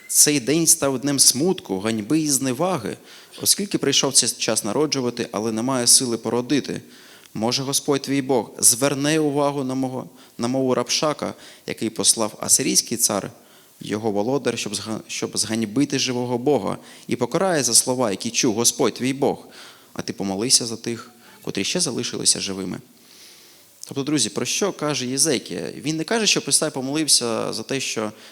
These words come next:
він такий молодець, він навернув ізраїльський народ до порядку, відчинив двері храму, відновив служіння в храмі.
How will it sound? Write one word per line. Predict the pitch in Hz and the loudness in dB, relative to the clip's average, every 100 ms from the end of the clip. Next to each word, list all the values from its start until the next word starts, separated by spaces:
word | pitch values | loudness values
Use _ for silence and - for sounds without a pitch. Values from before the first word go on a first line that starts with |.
| - | -4
він | 147 | -2
такий | 139 139 | 0 0
молодець, | 110 107 107 127 123 - - - - - | 0 0 2 2 2 -2 -6 -20 -20 -8
він | 131 139 | -2 0
навернув | 120 113 117 131 110 | 0 0 0 -2 -2
ізраїльський | 107 120 110 - | -2 0 0 -2
народ | 110 120 120 101 | -2 0 -2 -2
до | 104 101 | -2 -2
порядку, | 98 107 120 123 - 104 101 | -2 0 0 0 -4 -6 -6
відчинив | 101 - 120 120 | -4 -4 -2 -2
двері | 101 101 98 | -2 -2 -2
храму, | - 120 123 120 107 - - - | 0 2 2 0 -4 -6 -18 -6
відновив | 101 110 123 120 | -4 0 0 0
служіння | - 104 127 123 | -2 -4 -2 -2
в | 101 | -4
храмі. | - 113 101 | -2 -2 -2